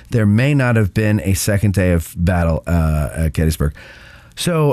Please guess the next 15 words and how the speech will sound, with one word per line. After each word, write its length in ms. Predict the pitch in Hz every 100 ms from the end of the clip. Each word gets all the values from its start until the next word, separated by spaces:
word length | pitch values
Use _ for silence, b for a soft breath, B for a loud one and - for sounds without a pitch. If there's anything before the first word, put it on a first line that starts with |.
| -
uh, 280 | 139 139 123
let 80 | 147
me 80 | 151
just 140 | 127
make 120 | 127 120
sure. 300 | 113 101 - 120 104
So, 180 | 165 151
in 140 | 160
other 140 | 196 202
words, 180 | 160
he's 180 | 127 156
saying 300 | - 143 123 -
Anderson 400 | 180 233 185 165
is 120 | 131
fresh, 720 | - - 123 80 - -